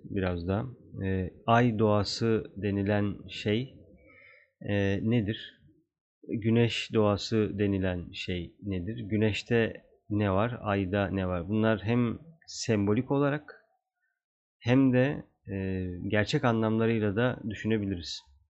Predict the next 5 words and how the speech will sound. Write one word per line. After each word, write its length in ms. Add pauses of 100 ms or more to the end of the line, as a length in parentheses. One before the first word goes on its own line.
(840)
Çünkü 560
ay 520
bir 300
şeyin 340
atası, 680